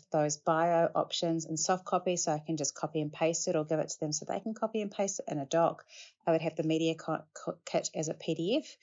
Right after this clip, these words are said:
um, and then I might have other things in there too. So there might be, like, um, a sample video of me speaking or things like that as I build up and I work, or maybe a little excerpt of me being in a podcast or links of podcasts if they want to listen to them,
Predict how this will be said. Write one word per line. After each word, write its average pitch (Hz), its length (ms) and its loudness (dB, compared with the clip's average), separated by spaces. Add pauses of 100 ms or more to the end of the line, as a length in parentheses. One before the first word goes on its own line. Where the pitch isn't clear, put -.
(480)
um, 170 180 4
and 180 140 2
then 180 80 4
I 180 40 2
might 175 160 2
have 175 220 -4
other 160 240 2
things 151 360 -2
in 143 100 -2
there 143 120 -2
too. 139 260 -2
So - 120 -8
there 147 120 0
might 143 280 -4
be, 135 380 0
like, 127 400 -4 (400)
um, 135 340 -4
a - 80 -2
sample 143 760 0
video 143 420 4
of 139 240 0
me 139 100 -2
speaking 139 680 -4
or 151 100 -4
things 151 200 -4
like - 100 -8
that 139 160 2
as 139 80 -4
I 143 60 -4
build 143 340 -2
up 135 260 -4
and 139 160 -4
I 139 60 -4
work, 135 360 -4
or 143 60 -2
maybe 139 240 0
a 139 40 2
little 143 200 -10
excerpt 156 380 -2
of 151 120 -6
me 135 160 -6
being 135 160 -6
in 139 80 -8
a 135 40 -6
podcast 143 720 -6 (500)
or 180 160 8
links 160 420 0
of 156 220 -4
podcasts 139 560 -6
if - 60 -12
they 139 100 0
want - 200 -4
to - 100 -8
listen 156 240 -6
to - 100 -12
them, - 220 -10